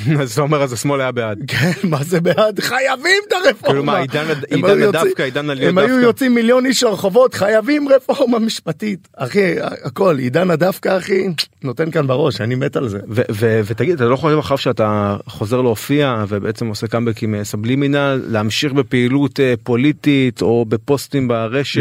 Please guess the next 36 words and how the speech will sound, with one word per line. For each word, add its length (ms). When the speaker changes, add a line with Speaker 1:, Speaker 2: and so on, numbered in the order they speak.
Speaker 2:
לא 260
Speaker 1:
זה 160
Speaker 2:
אסתום 240
את 120
הפה 200
לשנייה 600
אחת, 460
לא 180
יחליף 280
את 60
האור 240
שלי, 320
לא 180
יפסיק 300
את 80
הפעילות 480
שלי. 320
אם 160
אנשים 340
חושבים 320
שהם 180
עכשיו 320
מעודדים 560
אותי 160
ואומרים 320
לי, 120
"כל 200
הכבוד, 400
הצל, 520
איזה 260
יופי", 300
ופתאום 340
כתבות 380
מפרגנות 480
בעיתון 320
הארץ, 560